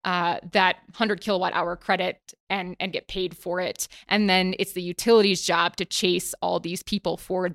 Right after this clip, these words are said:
that payment 'cause they're used to doing it. Um, the reason that it's a little bit controversial right now is it's a question of who owns that relationship between the subscriber and the project.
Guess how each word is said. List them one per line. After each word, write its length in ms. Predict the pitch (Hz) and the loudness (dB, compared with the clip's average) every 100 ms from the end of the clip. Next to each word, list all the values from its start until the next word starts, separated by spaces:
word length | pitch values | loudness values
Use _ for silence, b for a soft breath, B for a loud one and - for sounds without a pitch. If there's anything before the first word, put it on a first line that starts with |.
| - | 0
that 260 | 180 175 - | -2 0 0
payment 580 | 202 196 175 160 - - _ - | 4 4 2 -2 -6 -10 _ 0
'cause 120 | 208 | 6
they're 140 | 226 | 6
used 300 | 196 185 - | 6 2 2
to 60 | 175 | 0
doing 360 | - 185 175 | 2 2 2
it. 300 | 104 95 - - B B B | -2 -6 -8 -10 B B B
Um, 320 | 202 190 185 - | 4 4 0 0
the 140 | 214 | 2
reason 320 | 262 285 277 262 | 6 6 6 6
that 140 | 240 | 6
it's 240 | 220 - - | 2 0 0
a 80 | |
little 320 | 208 208 247 254 | 0 2 2 4
bit 160 | 247 | 2
controversial 680 | - 214 202 190 190 - 247 | 0 -4 -4 -6 -6 -2 0
right 200 | 247 240 | 0 0
now 340 | 247 247 262 - | 2 2 0 -2
is 420 | 214 196 165 - - _ - | -2 -2 -4 -10 -14 _ -10
it's 120 | - | -4
a 40 | |
question 280 | - 240 240 | 0 2 2
of 80 | 185 | -2
who 320 | - 269 - | -2 -2 -2
owns 300 | 185 190 220 | -4 -2 0
that 180 | - - | 0 0
relationship 720 | 180 185 202 - 196 - - - | -2 -2 -2 -4 -4 -4 -6 -8
between 320 | 190 - 190 | -10 -6 -6
the 60 | 185 | -6
subscriber 840 | - - - 196 185 180 180 175 B B B _ | -8 -10 -2 2 2 2 2 0 B B B _
and 300 | 208 196 175 | 2 2 2
the 100 | 165 | -4
project. 840 | - - 175 170 - 87 - - | -6 0 2 2 -2 -4 -4 -10